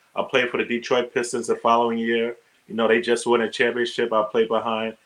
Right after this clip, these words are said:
the great Chauncey Billups and, uh, longtime vet Lindsey Hunter, so I wasn't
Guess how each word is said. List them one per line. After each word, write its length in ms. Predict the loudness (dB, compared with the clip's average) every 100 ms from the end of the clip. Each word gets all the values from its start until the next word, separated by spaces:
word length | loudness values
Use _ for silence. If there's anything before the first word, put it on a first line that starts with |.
| -6
the 120 | -6
great 300 | 0 0 0
Chauncey 380 | -2 -4 -4 -4
Billups 540 | 0 0 0 -4 -12 -20 _ _ _
and, 180 | -4 -2
uh, 320 | 0 2 2
longtime 600 | 4 2 2 0 -2 -2
vet 220 | 0 0 0
Lindsey 320 | -4 -4 -4
Hunter, 300 | -4 -4 -4
so 200 | 0 2
I 100 | 4
wasn't 380 | 2 0 -2